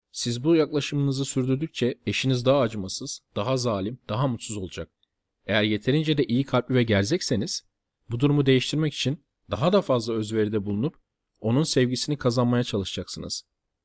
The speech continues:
Böylelikle de ilişkiniz iflah etmez bir kısır döngüye girecek. Yazımızın başında belirttiğimiz magandaların çok önemli bir avantajları var. Onlar fazla kafa çalıştırmadıkları için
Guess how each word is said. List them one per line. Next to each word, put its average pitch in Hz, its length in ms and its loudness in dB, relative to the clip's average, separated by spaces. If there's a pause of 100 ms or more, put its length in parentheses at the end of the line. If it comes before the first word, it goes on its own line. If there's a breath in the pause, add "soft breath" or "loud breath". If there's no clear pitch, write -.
(380)
Böylelikle 143 520 4
de 127 240 4
ilişkiniz 120 640 0
iflah 123 300 0
etmez 135 340 0
bir 135 60 2
kısır - 360 -4
döngüye 113 340 4
girecek. 87 500 -4 (640)
Yazımızın 110 480 2
başında 143 400 2
belirttiğimiz 131 580 2
magandaların 113 640 0
çok - 260 -2
önemli 120 340 2
bir 104 120 0
avantajları 92 600 -4
var. - 200 -10 (760)
Onlar 110 300 2
fazla 123 340 0
kafa 143 280 -2
çalıştırmadıkları 120 880 -2
için 123 360 -6